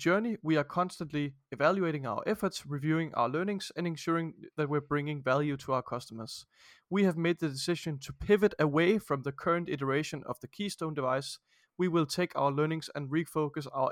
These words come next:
efforts on a new approach that will allow us to deliver Xbox Cloud Gaming to more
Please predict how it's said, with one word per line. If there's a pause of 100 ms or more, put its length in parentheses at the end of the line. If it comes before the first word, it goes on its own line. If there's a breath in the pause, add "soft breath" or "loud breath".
efforts
on
a
new
approach (440 soft breath)
that
will
allow
us
to
deliver
Xbox (160)
Cloud
Gaming
to
more